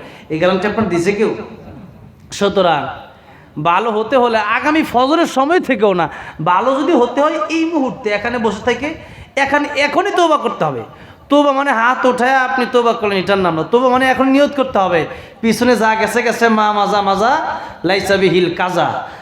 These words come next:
যা গেছে এটা তার পূরণ হবে না। তবে আল্লাহ তওবা করলে যত গুনাহ আছে ওগুলো উল্টা নেক দিয়া পরিবর-, পরিবর্তন কইরা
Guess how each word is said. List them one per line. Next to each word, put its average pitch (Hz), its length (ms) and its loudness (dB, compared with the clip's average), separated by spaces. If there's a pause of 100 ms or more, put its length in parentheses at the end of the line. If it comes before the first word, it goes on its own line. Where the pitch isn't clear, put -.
(120)
যা 185 360 0
গেছে 202 240 -2
এটা 262 100 0
তার 247 200 0
পূরণ 269 280 0
হবে 214 240 2
না। 320 340 0 (340)
তবে 190 200 0
আল্লাহ 202 380 0
তওবা 262 260 2
করলে 208 340 2
যত 202 200 0
গুনাহ 202 440 2
আছে 175 240 -2
ওগুলো 185 320 2
উল্টা 226 260 0
নেক 185 440 -2
দিয়া 202 120 2
পরিবর-, 202 600 0
পরিবর্তন 196 580 0
কইরা 214 600 0